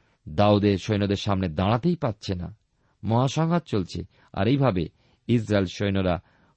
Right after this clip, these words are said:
ক্রমশ পরাজিত হচ্ছে। আমরা শুনলাম পাঠেতে কুড়ি হাজার লোক মরেছে। আট পদে আমরা দেখি, ফলত যুদ্ধ তথাকার সমস্ত অঞ্চলে ব্যাপ্ত হইল এবং সেই দিন খড়গ যত লোককে গ্রাস করিল, অরণ্য তদপেক্ষা অধিক লোককে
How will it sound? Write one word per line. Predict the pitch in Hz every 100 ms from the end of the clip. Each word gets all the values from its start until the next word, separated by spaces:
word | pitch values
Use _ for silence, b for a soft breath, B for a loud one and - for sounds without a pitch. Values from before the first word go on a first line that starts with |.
| _
ক্রমশ | - 135 170 - 110
পরাজিত | 90 90 87 85
হচ্ছে। | 85 82 -
আমরা | 87 85
শুনলাম | - 110 101 98 90 _ _ _ -
পাঠেতে | 104 117 104 107 95 _ _ _
কুড়ি | 175 190
হাজার | 170 170 180
লোক | 185 185 165
মরেছে। | 170 170 - 131 - _ _ _ _ _ _ -
আট | 95 - -
পদে | 107
আমরা | 101 95
দেখি, | 95 92
ফলত | 101 95 95
যুদ্ধ | 87 127 107 117
তথাকার | 107 113 113 107
সমস্ত | - 131 143 -
অঞ্চলে | 139 127 127 139 120
ব্যাপ্ত | 131 - -
হইল | 165 165 170 - b b b
এবং | 107 135
সেই | 135 156 175
দিন | 180 139 82 - b b b
খড়গ | - 110 139 160 151 104
যত | 95 123 -
লোককে | 165 180 - - 180
গ্রাস | 98 117 139
করিল, | - 165 151 117 85 b b b b
অরণ্য | - 110 185 220 214
তদপেক্ষা | 185 143 143 147 - 143
অধিক | - 110 107 143 175 -
লোককে | 113 110 _ 101 95